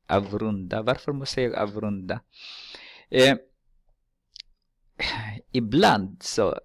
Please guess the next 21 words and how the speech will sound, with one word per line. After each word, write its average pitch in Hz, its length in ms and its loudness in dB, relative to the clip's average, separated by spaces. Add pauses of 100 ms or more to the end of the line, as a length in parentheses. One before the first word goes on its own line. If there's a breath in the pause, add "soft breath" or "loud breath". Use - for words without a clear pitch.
det 76 140 -6
är 82 40 -2
jätteviktigt 107 680 -2
med 67 160 -6
avrundning 90 580 -2
när 80 200 -2
man 73 380 -8 (120)
är 65 220 -6
så - 200 -2
noggrann 131 640 0 (720)
eller 64 440 -2
inte 101 240 -4
så - 160 -4
noggrann 98 680 -2
med 92 200 -6
sin 85 340 -6
beräkning - 540 -4
eller 58 280 -6
med 65 220 -12
sin 95 220 -4
berättelse. - 680 0